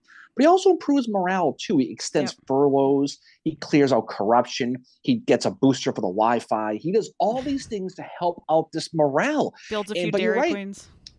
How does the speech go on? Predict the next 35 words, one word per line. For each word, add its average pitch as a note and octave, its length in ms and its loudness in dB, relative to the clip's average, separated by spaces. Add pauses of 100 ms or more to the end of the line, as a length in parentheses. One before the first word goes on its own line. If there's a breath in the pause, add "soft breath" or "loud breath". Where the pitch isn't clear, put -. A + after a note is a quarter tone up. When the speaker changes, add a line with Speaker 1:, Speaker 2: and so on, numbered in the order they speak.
(100)
Speaker 1:
He A3+ 100 -8
does. D#4 400 -4 (400 loud breath)
But A3+ 140 -2
the G#3+ 80 -2
big F#4 300 -2
thing F4 200 -4
is C4+ 80 -2
that A#3+ 100 -6
he F3+ 300 -12
really F3 260 2
wants C#3+ 420 -2
is C3 140 -8
that A2+ 240 -2
espionage. G2 800 -6 (460 loud breath)
And D3 420 0
things D4 220 2
are F#4+ 80 2
gonna F#4+ 160 2
change B2 480 -2
when B2 120 -2
Hooker A#2+ 440 -4
is A#2+ 140 -8
gonna E3+ 160 -6
get E3 160 -4
a F#3 40 -4
report A#2 640 -6 (520 soft breath)
from D#3+ 120 -2
his C#3 120 -4
provost B3+ 720 -2
marshal, A2+ 560 -2 (240 soft breath)
General E3 300 0
Mar-, B2+ 180 -2 (140)
uh, A#2+ 160 -2
Marsena A#2 400 -6
Patrick, G#3+ 600 -6